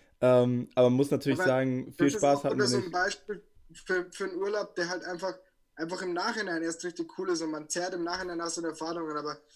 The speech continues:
Speaker 2: du hast recht mit deinen Erläuterungen situativ. Ähm, war das nicht immer so optimal?
Speaker 1: Nee, das ist ja, ich erinnere nur an die, an die Dusche zum Beispiel, ähm, die dann irgendwie
Speaker 2: Welche Dusche?
Speaker 1: Weißt, <laughs> welche Dusche?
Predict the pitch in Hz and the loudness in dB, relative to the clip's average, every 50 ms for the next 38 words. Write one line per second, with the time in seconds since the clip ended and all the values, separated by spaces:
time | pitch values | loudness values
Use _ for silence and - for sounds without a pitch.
0 | - - - - 165 170 165 160 - 165 165 175 - - 175 165 - 170 170 165 | -20 -18 -10 -4 -2 -2 -2 -2 -4 -4 -6 -6 -6 -10 -12 -6 -4 -4 -2 -2
1 | 160 156 156 165 170 170 165 160 165 160 160 156 151 151 _ _ _ _ _ - | -2 -2 -2 -2 -2 -2 -4 -6 -6 -6 -8 -8 -10 -12 _ _ _ _ _ -14
2 | - - 175 165 - - 170 170 160 156 - - - 170 170 175 170 - - - | -12 -10 -10 -10 -6 -4 -2 -2 -2 -4 -6 -12 -12 -10 -10 -10 -12 -14 -18 -16
3 | - 147 147 147 143 143 143 139 - _ _ _ - 151 165 180 190 180 180 185 | -12 -10 -8 -8 -8 -10 -12 -18 -20 _ _ _ -6 -4 -2 -2 -2 -2 -4 -8
4 | 165 175 202 202 202 180 - 196 190 196 196 180 175 170 - 185 175 175 170 151 | -8 -10 -8 -8 -6 -6 -6 -6 -6 -8 -8 -8 -10 -10 -8 -8 -6 -6 -6 -6
5 | 131 120 - - - - _ - - - - - - 131 120 120 131 147 165 160 | -8 -10 -12 -16 -18 -20 _ -16 -16 -16 -14 -10 -4 -2 0 4 4 6 6 6
6 | 139 131 123 - 156 147 - 151 143 135 131 135 127 - 139 139 147 139 135 143 | 4 2 0 -2 -4 -2 0 2 2 2 2 0 -2 -4 -4 -2 0 0 0 0
7 | 147 147 147 147 147 156 151 147 139 143 143 139 143 139 139 139 139 - 131 139 | 0 0 0 2 2 2 2 2 0 -2 0 2 2 4 4 2 2 0 -2 -2
8 | 139 139 131 139 151 175 180 180 147 - - 139 127 131 127 131 131 - 147 143 | 0 0 0 0 -2 -2 0 -2 -2 -2 -2 -2 0 0 0 0 -2 -2 0 2
9 | 147 156 156 156 - _ _ _ _ _ _ - 135 135 135 135 139 139 139 131 | 2 2 2 -2 -8 _ _ _ _ _ _ 2 4 6 6 4 2 0 -4 -4
10 | 135 - 143 139 143 139 143 143 147 143 143 143 139 - - - 196 202 - - | -2 -2 2 2 2 2 0 -2 -2 0 2 0 0 0 0 -6 -6 -8 -10 -12
11 | 151 147 - - - - - - 135 131 147 151 156 151 160 - - - - 131 | -16 -18 -16 -16 -16 -16 -16 -10 -2 2 2 2 2 2 0 0 0 2 6 8
12 | 180 180 170 180 180 165 - - 175 160 147 156 147 143 - 131 110 | 10 10 12 12 12 10 10 8 2 2 4 2 0 0 -2 -6 -8